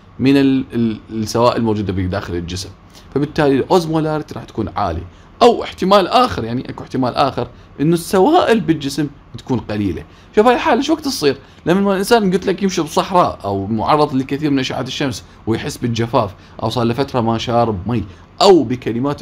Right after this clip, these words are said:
أخرى لما الإنسان صايم، فبالتالي الأوزمولاريتي مال الجسم مالته تكون عالية. يعني شباب السوائل في داخل الجسم تكون قليلة والمواد الذائبة تكون كثيرة. فإذا شباب هنا لو نكمل conversely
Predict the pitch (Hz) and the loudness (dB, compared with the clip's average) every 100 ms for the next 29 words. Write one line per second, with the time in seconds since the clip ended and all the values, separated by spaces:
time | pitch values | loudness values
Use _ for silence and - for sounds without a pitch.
0 | 104 147 - 156 - - - 135 143 131 | -8 -10 -8 -12 -12 -20 -4 0 0 0
1 | 113 170 190 208 196 165 185 - - - | 0 2 4 4 4 2 -4 -16 -20 -8
2 | 131 127 - 156 143 135 156 147 156 151 | -6 -4 0 2 2 2 0 2 0 4
3 | 208 320 262 175 170 139 131 135 127 123 | 6 4 2 0 -2 -4 -6 -6 -6 -6
4 | 113 - 104 - 101 101 92 87 - - | -10 -10 -12 -8 -6 -4 -4 -8 -12 -14
5 | - 123 123 135 - - - - - 131 | -4 -4 0 0 -2 -8 -12 -12 -2 2
6 | 127 185 190 - 117 113 110 170 202 175 | 6 6 6 2 -4 -4 0 0 2 0
7 | 151 135 156 135 - - - - 151 143 | -2 -4 -4 -6 -12 -20 -20 -8 0 0
8 | 127 127 117 113 135 127 104 85 90 - | 0 2 2 4 4 4 0 -4 -10 -16
9 | - 113 139 135 120 165 165 135 120 110 | -4 2 4 4 2 2 2 2 2 2
10 | 104 170 - 143 135 110 92 131 127 123 | 2 2 2 2 0 -2 -4 -2 -2 -6
11 | 80 82 67 - - - - - - - | -10 -10 -12 -16 -20 -20 -20 -20 -4 0
12 | 220 190 185 175 160 233 233 170 151 143 | 2 2 0 2 2 4 4 2 0 0
13 | 220 185 135 151 139 135 220 - - 120 | 0 0 -2 -2 -2 2 2 2 -2 -4